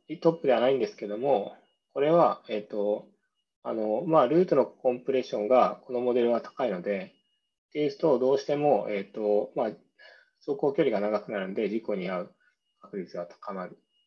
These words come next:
から、まあ、あの、こんな、えーと、まあ、一番ではないけれども、という、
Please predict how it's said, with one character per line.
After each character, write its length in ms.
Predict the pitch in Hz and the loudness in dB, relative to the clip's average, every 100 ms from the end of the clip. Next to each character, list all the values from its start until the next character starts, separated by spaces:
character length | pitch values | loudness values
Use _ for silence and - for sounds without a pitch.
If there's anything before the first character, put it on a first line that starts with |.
| - | 4
か 60 | |
ら、 240 | 160 - - _ _ _ _ _ _ _ | 4 4 0 _ _ _ _ _ _ _
ま 240 | 139 87 - | -2 0 -4
あ、 60 | |
あ 40 | 92 | -12
の、 220 | 90 90 - - _ _ _ _ _ | -10 -14 -16 -20 _ _ _ _ _
こ 80 | 104 | -6
ん 20 | |
な、 80 | 101 101 - _ - | -4 -4 -10 _ -16
え 220 | 92 92 | -14 -14
ー 40 | |
と、 200 | - 101 _ | -16 -18 _
ま 60 | |
あ、 20 | 110 | -6
一 140 | - | 0
番 160 | 165 135 | 2 6
で 60 | |
は 80 | 123 | 4
な 120 | 120 | 4
い 80 | 120 | 2
け 100 | 120 | 0
れ 80 | 117 | 0
ど 100 | 131 | 0
も、 200 | 139 85 _ _ | 0 -4 _ _
と 80 | |
い 20 | |
う、 40 | - | -20